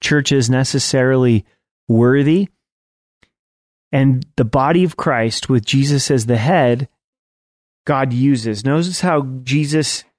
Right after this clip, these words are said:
describes the body, which is his body, the fullness of him who fills all in all. We by this position of grace, by this work of grace that God is doing in our lives, are the body of Christ. We're the hands and the feet of Jesus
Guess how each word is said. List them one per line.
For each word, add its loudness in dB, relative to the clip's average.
describes -2
the -2
body, -2
which -2
is -2
his -2
body, 0
the -6
fullness 0
of -6
him 0
who -2
fills -2
all -2
in 0
all. 2
We 2
by 2
this 0
position 0
of -2
grace, 2
by -2
this 0
work 2
of -2
grace 0
that 0
God 0
is 2
doing 2
in 0
our 0
lives, 0
are -2
the 0
body 0
of -4
Christ. -6
We're 2
the 0
hands 0
and 2
the 2
feet 0
of -4
Jesus 0